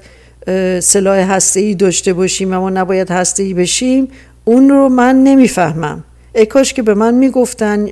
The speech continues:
من متقاعد میشدم که نیام بشینم اینجا این حرفا رو بزنم. واقعاً هم اصلاً راضی نیستم که خلاف اون اهداف، اه، کلی نظام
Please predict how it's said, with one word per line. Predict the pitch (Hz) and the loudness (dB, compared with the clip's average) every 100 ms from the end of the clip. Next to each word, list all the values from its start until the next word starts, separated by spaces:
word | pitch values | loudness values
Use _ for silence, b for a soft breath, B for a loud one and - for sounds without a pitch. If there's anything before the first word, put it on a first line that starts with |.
| - | -8
من | 185 226 | -4 0
متقاعد | 226 214 196 175 180 190 | 0 -2 -2 0 0 -2
میشدم | 202 - 196 190 | -6 -6 -4 -4
که | - | -4
نیام | 190 185 180 | -4 -2 -4
بشینم | 165 - 180 175 | -6 -6 -6 -6
اینجا | 170 180 | -4 -4
این | 170 165 | -2 -2
حرفا | 160 - | -2 -2
رو | 165 156 | -4 -4
بزنم. | 147 143 147 147 b b b b | -6 -8 -8 -12 b b b b
واقعاً | 185 185 202 214 233 | -4 0 0 2 2
هم | |
اصلاً | 214 175 208 208 | 0 0 -2 0
راضی | 202 190 208 | 0 0 0
نیستم | 233 - 185 180 | 0 -2 -6 -8
که | - 185 175 B B B | -4 -4 -4 B B B
خلاف | - - 190 196 214 - 226 | -10 -2 0 2 0 2 0
اون | 220 208 202 - - - _ _ - _ _ _ B B B B - - | 2 0 -2 -6 -20 -20 _ _ -20 _ _ _ B B B B -16 -2
اهداف، | 185 185 - 185 190 - 220 214 208 B B B B - | -2 -2 0 0 0 2 4 4 2 B B B B -10
اه، | 185 175 175 | -2 0 0
کلی | - 190 180 180 202 220 208 202 185 - | 0 2 2 2 4 6 6 4 0 -8
نظام | 180 180 170 175 202 196 185 202 | -2 0 0 0 0 0 -2 -6